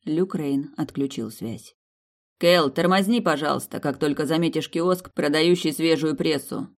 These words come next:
крикнул Сторм водителю. "О, на ловца и зверь бежит! Вот как раз один слева", тут же отрапортовал водитель и притормозил. "Какую именно газету вам купить?"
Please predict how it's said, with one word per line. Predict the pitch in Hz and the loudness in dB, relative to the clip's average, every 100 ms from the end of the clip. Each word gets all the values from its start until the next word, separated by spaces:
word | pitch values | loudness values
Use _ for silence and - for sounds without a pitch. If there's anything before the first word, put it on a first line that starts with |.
| _ _ _ | _ _ _
крикнул | - 147 135 135 131 | -4 -4 0 2 0
Сторм | - 139 131 | -2 -2 0
водителю. | 127 131 131 127 117 - _ _ _ _ _ _ _ | 0 0 -2 -4 -8 -10 _ _ _ _ _ _ _
"О, | - 320 233 | 0 4 6
на | 156 196 | 6 4
ловца | 233 240 294 262 | 0 0 2 2
и | |
зверь | 208 247 220 | 2 2 2
бежит! | 180 151 139 - _ | 2 0 -4 -6 _
Вот | - 302 - | 0 0 2
как | 240 233 | 0 2
раз | 226 214 | 0 2
один | 190 185 165 | 2 4 2
слева", | 135 196 175 123 - _ _ _ _ | 2 0 0 -2 -10 _ _ _ _
тут | 151 127 | -4 -2
же | 131 | -4
отрапортовал | 131 135 135 - 127 131 | -4 -6 -6 -4 -4 -2
водитель | 131 127 147 - 147 _ | -2 -4 -4 -6 -10 _
и | 143 | -4
притормозил. | 139 135 127 139 131 120 - _ _ _ _ _ | -4 -4 -2 -2 -2 -8 -10 _ _ _ _ _
"Какую | - 254 330 | -2 0 2
именно | 285 247 220 | 6 6 6
газету | 208 220 226 160 | 4 2 2 2
вам | 143 139 | 4 4
купить?" | - 147 131 | 2 -2 -4